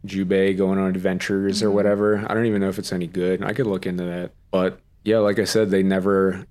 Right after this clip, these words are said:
Speaker 1: actually made the sequel, um, just because it didn't, it didn't pop off in Japan, which is interesting considering, like,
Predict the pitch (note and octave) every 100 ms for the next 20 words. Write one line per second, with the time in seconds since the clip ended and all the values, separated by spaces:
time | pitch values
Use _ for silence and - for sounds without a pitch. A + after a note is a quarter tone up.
0 | - G2+ - G2+ F#2+ G#2 A2+ G2+ F#2 -
1 | A#2+ - F2 F#2 G2 _ _ - F2 E2+
2 | E2+ F2 _ _ _ _ - _ - F#2+
3 | - F#2+ F#2+ F#2+ E2 F#2+ F#2+ F#2+ - F#2+
4 | G2 F#2+ G2+ F#2+ G#2 F#2+ G2+ F#2 F#2 G2
5 | G#2 F2+ F#2 _ _ - F#2 F#2+ G#2+ A2+
6 | G#2 - F#2+ G2 - G2+ F#2+ G2+ G2 G2
7 | F#2+ F#2 F#2 -